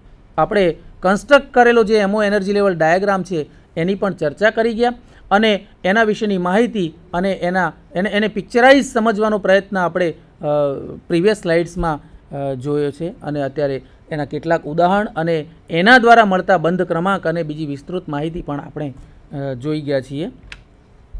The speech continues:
હવે આ સ્લાઇડમાં આપણને એવી એક માહિતી, અ, મળે છે કે,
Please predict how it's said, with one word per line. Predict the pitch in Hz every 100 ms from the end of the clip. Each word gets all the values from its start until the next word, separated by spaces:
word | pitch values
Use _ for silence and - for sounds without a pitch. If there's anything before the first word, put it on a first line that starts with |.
| - - - - - - - _ - - - - - - -
હવે | 208 262 214 196 - _ - - _ - - -
આ | - 262
સ્લાઇડમાં | 262 262 277 277
આપણને | 240 254 254 247 240
એવી | 196 226 262
એક | 254
માહિતી, | 196 190 220 247 220 - -
અ, | 165 165 165 165
મળે | 170 202 208
છે | 202
કે, | 196 196 175